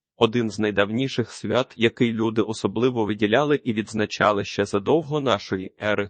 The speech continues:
Саме в період сонцевороту їх чотири: весняний,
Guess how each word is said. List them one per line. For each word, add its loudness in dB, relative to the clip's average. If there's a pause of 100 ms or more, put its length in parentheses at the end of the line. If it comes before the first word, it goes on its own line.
Саме 2
в -14
період -2
сонцевороту -2
їх -4
чотири: -4 (200)
весняний, -2